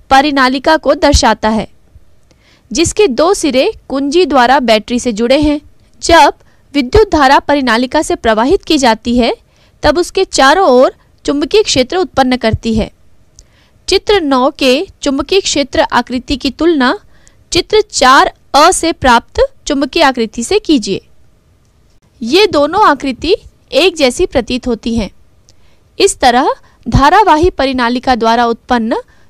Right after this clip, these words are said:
चुंबकीय क्षेत्र छड़ चुंबक द्वारा उत्पन्न चुंबकीय क्षेत्र के समान है। अतः धारावाही परिनालिका एक छड़ दंड चुंबक की भांति व्यवहार करती है, जिसका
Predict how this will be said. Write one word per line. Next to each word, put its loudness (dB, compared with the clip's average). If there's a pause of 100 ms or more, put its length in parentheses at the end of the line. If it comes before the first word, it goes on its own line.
(100)
चुंबकीय 0
क्षेत्र -2 (300)
छड़ 4
चुंबक -4
द्वारा 0
उत्पन्न -6
चुंबकीय -8
क्षेत्र -6
के -6
समान -2
है। -10 (800)
अतः 0 (480)
धारावाही 2
परिनालिका -2 (420)
एक -2
छड़ 0 (640)
दंड -2 (480)
चुंबक 0
की -4
भांति -4
व्यवहार 2
करती -4
है, -2 (680)
जिसका -4